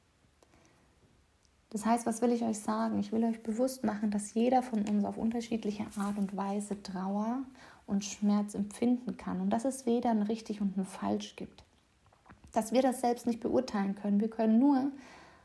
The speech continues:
selbst für uns beurteilen, was ist für uns die richtige Schmerz- und Trauerverarbeitung.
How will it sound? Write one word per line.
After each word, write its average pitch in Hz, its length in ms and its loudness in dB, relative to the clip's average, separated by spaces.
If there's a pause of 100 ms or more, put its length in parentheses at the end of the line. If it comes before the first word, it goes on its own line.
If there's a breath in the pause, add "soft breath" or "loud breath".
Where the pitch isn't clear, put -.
(400 loud breath)
selbst 254 540 0
für - 100 -4
uns 269 300 2
beurteilen, 202 640 0
was 208 200 0
ist 208 160 -6
für - 180 -14
uns 220 320 -2
die 214 120 -2
richtige 202 560 -2
Schmerz- - 800 -4 (320 loud breath)
und 208 180 2
Trauerverarbeitung. - 1160 -6